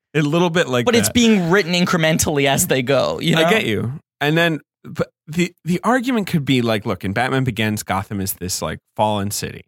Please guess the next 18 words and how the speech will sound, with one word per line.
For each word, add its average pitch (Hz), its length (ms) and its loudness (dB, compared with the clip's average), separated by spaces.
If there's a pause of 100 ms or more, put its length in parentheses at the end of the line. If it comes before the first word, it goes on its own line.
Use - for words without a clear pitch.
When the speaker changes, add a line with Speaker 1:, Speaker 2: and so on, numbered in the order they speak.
(120)
Speaker 2:
<clears throat> 175 140 -12
Speaker 1:
And 123 280 -4
in 101 240 -2
The 101 60 -4
Dark 127 280 0
Knight 113 220 2
Speaker 2:
Bartman 175 180 -2
Begins? 95 320 -8 (140)
Speaker 1:
Yeah, 98 100 -10
exactly. - 500 -14
And 123 120 -6
then 117 100 0
in 113 80 -2
The 110 80 -2
Dark 123 340 0
Knight, 107 320 -2
it 110 80 -2
looks 123 260 2